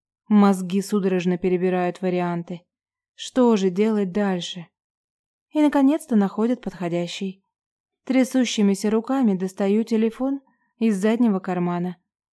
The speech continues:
и проверяю, с собой ли у меня банковская карточка. С собой. И, дефилируя походкой от бедра, я целенаправленно движусь к калитке, рядом с которой со стороны улицы стоит мой ненавистный во всех смыслах сосед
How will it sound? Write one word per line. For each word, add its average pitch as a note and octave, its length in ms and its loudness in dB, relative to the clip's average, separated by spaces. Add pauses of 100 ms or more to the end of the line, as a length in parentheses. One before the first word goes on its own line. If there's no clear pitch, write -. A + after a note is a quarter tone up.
(100)
и B3+ 140 2
проверяю, G3+ 640 0
с F#3+ 40 -10
собой G#3 480 -2
ли B3+ 100 2
у G3+ 60 4
меня F#3 260 2
банковская F#3 640 -4
карточка. F3+ 640 -14 (500)
С - 120 -20
собой. F3 440 0 (680)
И, E4+ 200 0
дефилируя G#3+ 800 2
походкой G#3 580 -4
от E3 60 -8
бедра, F3 460 -4 (440)
я A3+ 300 4
целенаправленно G3 960 0
движусь G3 460 -2
к - 80 -20
калитке, G#3 580 -4 (400)
рядом G3 440 2
с F#3 60 -16
которой G3 400 -2
со F#3+ 140 -10
стороны F#3+ 460 -2
улицы A#3+ 400 -2
стоит F#3+ 400 -2
мой F#3+ 160 2
ненавистный F#3 600 0
во E3+ 120 -2
всех G3 240 -6
смыслах B3 420 -2
сосед G#3+ 560 -6